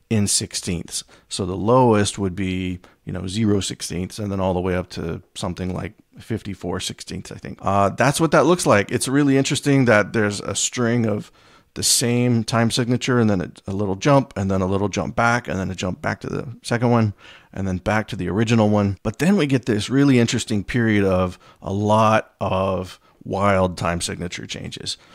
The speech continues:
So it's just really interesting to see this as a visualization because it very clearly highlights that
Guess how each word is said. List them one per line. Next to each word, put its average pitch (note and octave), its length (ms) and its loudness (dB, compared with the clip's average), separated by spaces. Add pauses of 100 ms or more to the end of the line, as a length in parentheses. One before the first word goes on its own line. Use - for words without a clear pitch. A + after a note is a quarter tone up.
(140)
So F#2+ 260 -2
it's - 160 -6
just - 220 -2
really A#2+ 320 4
interesting A2 420 0
to G2 60 -4
see - 160 -2
this G#2 240 -2
as F2+ 160 -2
a F#2 40 -6
visualization G#2+ 840 2
because A2 300 -2
it F#2 120 -4 (400)
very G3 280 4
clearly C#3 420 6
highlights G#2 640 2
that F#2 340 0